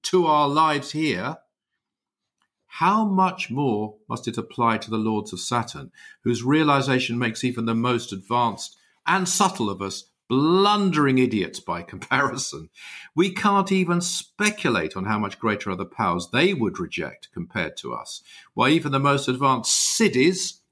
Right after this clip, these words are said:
as they were called in Sanskrit, in the highest ashrams, that's powers,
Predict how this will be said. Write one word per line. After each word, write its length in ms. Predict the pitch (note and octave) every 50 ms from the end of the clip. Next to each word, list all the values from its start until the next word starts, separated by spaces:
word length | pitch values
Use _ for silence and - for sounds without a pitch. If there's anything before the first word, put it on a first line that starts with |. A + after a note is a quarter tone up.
| _
as 160 | - A2 G2+ -
they 120 | A2+ A2
were 100 | A2 G#2+
called 460 | - - - B2 B2+ C#3 D3+ D3+ C#3+
in 200 | A2+ G2 G2 F#2+
Sanskrit, 560 | F#2 - C3 B2+ C3 B2+ - - D3 C#3+ - - - - - _ -
in 140 | C3+ C3+ C3+
the 80 | C3 C3
highest 460 | C3 - D#3 D#3 D3+ C#3 C3+ - -
ashrams, 840 | G2+ C3+ D3+ C#3+ - - - - G#2+ F#2+ F2+ F2+ G2+ B2 C3+ B2+ -
that's 220 | - A#2 F#2+ - - _
powers, 640 | - - C3+ C3 A#2+ G2+ G2 A2 B2+ C3+ C3 - -